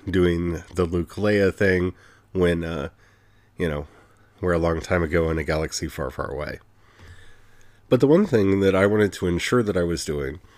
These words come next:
was that I was being consistent throughout. So, for me, one of the first things to do was develop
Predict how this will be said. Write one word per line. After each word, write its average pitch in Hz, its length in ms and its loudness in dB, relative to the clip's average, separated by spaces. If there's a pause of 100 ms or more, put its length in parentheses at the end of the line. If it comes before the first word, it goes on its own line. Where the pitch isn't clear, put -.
(1200)
was 110 320 4
that 110 120 4
I 104 40 4
was 104 180 2
being 92 220 0
consistent - 1000 -4 (320)
throughout. - 500 -6
So, 92 280 0 (840)
for - 160 0
me, 104 520 6 (280)
one 101 120 4
of 95 40 6
the 92 60 2
first 127 300 2
things 101 280 2
to 98 120 -2
do 76 400 -6 (1200)
was 87 480 -2 (1120)
develop 85 580 2